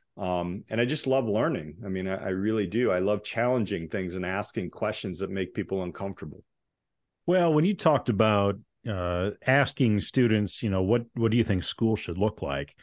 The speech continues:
Speaker 1: Mm-hmm.
Speaker 2: Do you feel like they were giving you more answers on what it should look like or what it should not look like? Where
Speaker 1: That's
Speaker 2: they
Speaker 1: a
Speaker 2: went
Speaker 1: good
Speaker 2: right away?
Speaker 1: question.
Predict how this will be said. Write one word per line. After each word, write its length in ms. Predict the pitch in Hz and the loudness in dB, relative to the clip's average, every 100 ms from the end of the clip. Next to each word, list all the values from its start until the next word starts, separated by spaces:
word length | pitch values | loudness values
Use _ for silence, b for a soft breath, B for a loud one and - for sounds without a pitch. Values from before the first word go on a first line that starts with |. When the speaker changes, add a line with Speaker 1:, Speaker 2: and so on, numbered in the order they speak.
| b b b b | b b b b
Speaker 1:
Mm-hmm. 120 | 95 90 | -8 0
Speaker 2:
Do 60 | |
you 60 | 104 | 0
feel 240 | - 175 | 2 4
like 320 | 151 131 117 - _ _ _ _ _ _ _ | 6 4 2 -6 _ _ _ _ _ _ _
they 200 | 110 131 | 0 4
were 100 | 147 | 4
giving 240 | 120 135 123 | 4 4 4
you 120 | 120 | 4
more 200 | 110 113 | 4 2
answers 440 | 110 107 - 101 101 | 2 0 -2 0 0
on 500 | 98 95 92 87 80 | 0 0 0 -4 -6
what 140 | 110 107 | 0 0
it 100 | 92 | 0
should 240 | - 143 | 0 0
look 220 | 135 147 | 0 0
like 320 | 147 139 151 131 | 2 2 0 0
or 120 | 110 | 2
what 180 | 104 107 | 2 2
it 160 | 98 87 | 0 -6
should 380 | - 139 104 | -4 -2 0
not 280 | 98 107 95 | 0 0 -2
look 200 | 82 76 | -8 -12
like? 240 | 69 - - _ _ _ b b _ _ 113 | -14 -16 -20 _ _ _ b b _ _ 2
Where 120 | 113 | 4
Speaker 1:
That's 140 | 107 | 6
Speaker 2:
they 20 | |
Speaker 1:
a 0 | |
Speaker 2:
went 120 | 98 185 | 6 4
Speaker 1:
good 40 | |
Speaker 2:
right 100 | 101 | 4
away? 100 | 123 | 4
Speaker 1:
question. 360 | 104 85 90 | 2 0 -4